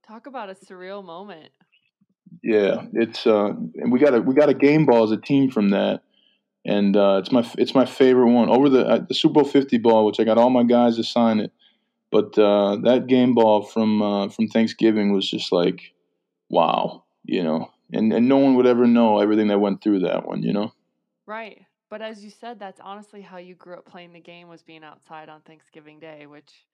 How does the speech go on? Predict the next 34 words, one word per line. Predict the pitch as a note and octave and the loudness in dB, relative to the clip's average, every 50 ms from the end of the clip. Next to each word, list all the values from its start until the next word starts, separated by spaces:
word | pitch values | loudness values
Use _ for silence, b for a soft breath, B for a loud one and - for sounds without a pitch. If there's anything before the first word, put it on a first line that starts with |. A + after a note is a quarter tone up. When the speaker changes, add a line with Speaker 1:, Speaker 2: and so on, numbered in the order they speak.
| _ _ _ _ _ _ | _ _ _ _ _ _
Speaker 1:
I | F#3 | -20
think | F3+ G#3+ G#3 G3+ | -20 -20 -20 -20
is | F#3 E3+ E3 | -20 -20 -20
pretty | _ _ - G3+ F#3+ | _ _ -20 -20 -20
typical. | F3 _ A#3 G#3 G#3 G3+ G3 F3 D#3+ E3 | -20 _ -20 -20 -20 -20 -20 -18 -18 -18
You | E3 E3+ | -20 -20
know, | D#3+ D#3+ | -20 -20
if | E3+ E3 | -20 -20
the | F3 F3 | -20 -16
weather's | E3+ F3 F3+ F3+ F3 E3 | -16 -16 -16 -16 -20 -20
decent, | _ F3+ F3 E3+ _ F3+ E3+ | _ -20 -20 -20 _ -20 -20
a | |
lot | D#3+ D#3 D#3 | -20 -20 -20
of | D#3 | -20
people | _ F3+ E3 E3+ | _ -20 -20 -20
go | E3 E3+ | -20 -20
outside | E3 D#3 - _ E3+ E3 | -20 -20 -20 _ -20 -20
and | D#3+ D#3+ | -20 _
throw | _ F3+ E3+ | _ -20 -20
the | E3 | -20
ball | E3+ D#3+ D#3 D#3+ F3 F3+ | _ -18 -18 -16 -16 -16
around. | F3 E3 D#3 D#3 D3+ D3+ D3+ D3+ - _ | -18 -18 -18 -20 -20 -20 -20 _ -20 _
And | D#3 D#3 D3+ D3+ D3+ _ - | -20 -20 -20 -20 -20 _ -20
I | - E3 | -20 -20
love | E3 D#3+ E3+ F3 F3 E3+ D#3+ | -18 -16 -16 -18 -18 -18 _
that | E3+ D3+ - - _ | -20 -20 -20 -20 _
that | F3+ D#3+ D3+ D3+ - | -20 -20 -20 -20 -20
all, | D#3 D#3+ D#3 D#3 D#3 D#3+ D#3 _ | -20 -18 -18 -18 -18 -20 -20 _
again, | - F#3 F3+ F#3+ F3+ E3+ E3+ E3 | -20 -20 -20 -20 -20 -20 -20 -20
comes | _ - F3 E3+ _ _ | _ -20 -20 -20 _ _
full | _ F3 E3 D#3+ | _ -20 -20 -20
circle | _ F#3 E3+ - D#3 - | _ -20 -20 -20 -20 -20
for | D3+ _ _ E3+ | -20 _ _ -20
you | D#3+ D#3 D#3 D#3 D3+ D#3 | -20 -20 -20 -20 -20 -20